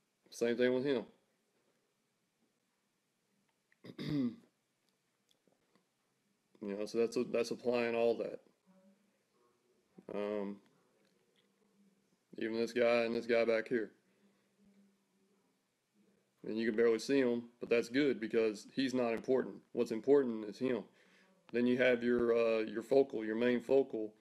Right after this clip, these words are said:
Then you have your, your secondary right here. Here, let me, uh,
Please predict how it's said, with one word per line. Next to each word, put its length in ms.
Then 180
you 120
have 180
your, 300
your 120
secondary 680
right 240
here. 380
Here, 140
let 80
me, 180
uh, 160